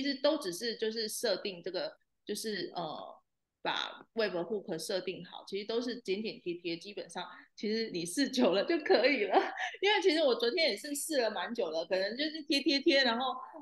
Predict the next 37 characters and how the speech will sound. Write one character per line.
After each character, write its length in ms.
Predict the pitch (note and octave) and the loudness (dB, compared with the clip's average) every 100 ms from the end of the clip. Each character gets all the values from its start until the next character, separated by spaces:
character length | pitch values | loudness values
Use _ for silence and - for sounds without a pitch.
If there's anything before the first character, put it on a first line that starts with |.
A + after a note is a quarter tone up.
| - | -2
呃， 280 | G#3 F3 E3+ | 2 2 4
我 100 | C4 | 4
也 60 | |
不 100 | B3+ | 2
确 200 | A#3+ D4+ | 0 0
定， 180 | - A3+ | 2 -2
现 160 | A#3+ A#3+ | -2 -2
在 160 | A#3 | -2
就 160 | A3+ A#3 | -2 -2
是 260 | A#3 G#3 - _ | -2 -4 -6 _
不 100 | - | -2
想 240 | D4 D4 E3+ | 0 0 0
要 80 | G#3+ | 4
浪 240 | D4+ B3+ | 4 6
费 160 | D#4+ A#3+ | 6 4
大 180 | C4+ | 4
家 220 | G#3+ G#3+ G3+ | 4 4 2
的 60 | |
时 280 | G#3 - E3+ | 0 -6 -6
间， 240 | - F3 | -4 -4
所 140 | F#3+ G#3 | -2 -2
以 160 | F#3 - - - | -4 -8 -18 -4
我， 200 | G#3 - | -2 0
我， 280 | G3+ F#3+ - | -2 -4 -4
我 160 | G#3+ | 0
回 100 | A#3 | 0
去 220 | A#3+ E4 | 2 0
再 160 | C#4+ C4 | 2 0
试 320 | C4+ - A#3 | -2 -4 -2
好， 220 | G#3+ A2+ | 0 -2
然 120 | F2+ F3+ | -4 -4
后 200 | G3 D3 | -4 -4
我 40 | |
可 180 | - F#3 | -8 -6
以 120 | F3+ | -4
再， 260 | F3+ F3 B2+ | 0 0 0
呃， 140 | - | -6